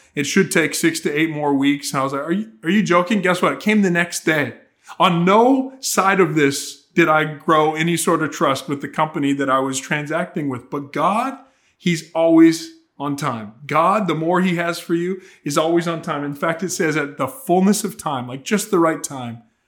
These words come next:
God wants to do this in your life. So the mark for more is a mark of ownership,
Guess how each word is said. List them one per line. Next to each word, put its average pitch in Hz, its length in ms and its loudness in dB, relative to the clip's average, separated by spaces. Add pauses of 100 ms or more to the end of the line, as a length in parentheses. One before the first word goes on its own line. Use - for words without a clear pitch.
(180)
God 135 260 0
wants 131 220 -4
to 139 100 -6
do 131 240 -2
this 131 240 -4
in 135 80 -10
your 127 140 -10
life. 110 240 -10 (680)
So - 180 2
the 165 100 4
mark 160 600 0 (200)
for 196 220 0
more 143 560 0
is 139 100 -6
a 143 60 0
mark 143 360 0
of 131 120 -4
ownership, 196 760 0